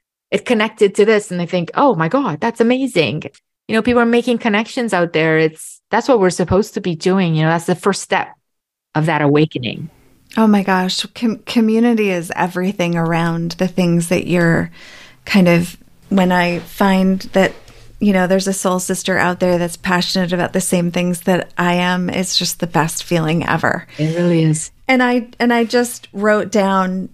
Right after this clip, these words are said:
Speaker 2: dismissal of the goddess, the greatest conspiracy,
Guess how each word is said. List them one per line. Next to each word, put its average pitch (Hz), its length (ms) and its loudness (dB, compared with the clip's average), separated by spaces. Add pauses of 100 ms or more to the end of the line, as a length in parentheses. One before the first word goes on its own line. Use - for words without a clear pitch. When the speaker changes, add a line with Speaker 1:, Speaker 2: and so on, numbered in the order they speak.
Speaker 2:
dismissal 233 600 0
of 208 160 -2
the 196 80 4
goddess, 185 760 0 (440)
the 208 160 0
greatest 208 640 4
conspiracy, 185 1200 0